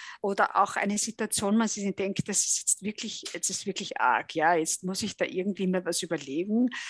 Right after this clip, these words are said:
äh, dass ich da vielleicht doch nachgebe und dass ich da vielleicht doch einlenke.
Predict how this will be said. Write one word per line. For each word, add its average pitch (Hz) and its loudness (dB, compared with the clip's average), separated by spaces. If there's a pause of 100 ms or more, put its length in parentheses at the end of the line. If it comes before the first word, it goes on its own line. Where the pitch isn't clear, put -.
(120)
äh, 180 6
dass - 2
ich - -6
da 202 2
vielleicht 190 2
doch 240 6
nachgebe 156 2
und 180 -2
dass 185 -2
ich - -8
da 190 2
vielleicht - 4
doch - 2
einlenke. 165 0